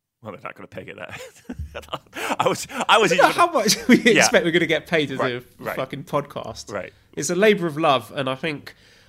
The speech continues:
Speaker 2: I would rather do it for free the way that I wanna do it than get paid to do something that I would end up hating.
Speaker 1: Yeah.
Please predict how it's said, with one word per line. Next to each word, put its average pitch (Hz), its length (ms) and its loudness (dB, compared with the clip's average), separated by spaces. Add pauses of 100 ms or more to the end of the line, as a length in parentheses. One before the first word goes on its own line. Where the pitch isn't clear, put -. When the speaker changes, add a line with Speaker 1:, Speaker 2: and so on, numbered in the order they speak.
(140)
Speaker 2:
I 151 100 0
would 143 160 0
rather 160 500 2
do 147 360 -2
it 131 360 -2
for - 120 -18
free 196 680 0 (340)
the 151 80 -4
way 143 160 2
that 131 140 -2
I 226 160 8
wanna 135 200 2
do 113 200 -6
it 120 220 -6 (220)
than 131 220 -6
get 117 280 -6
paid 135 360 -2
to - 80 -12
do 123 200 -8
something 113 500 -8 (120)
that 113 240 -10
I 120 100 -4
would 113 200 -8
end 110 180 -8
up 110 200 -10
hating. 110 480 -14 (220)
Speaker 1:
Yeah. - 100 -14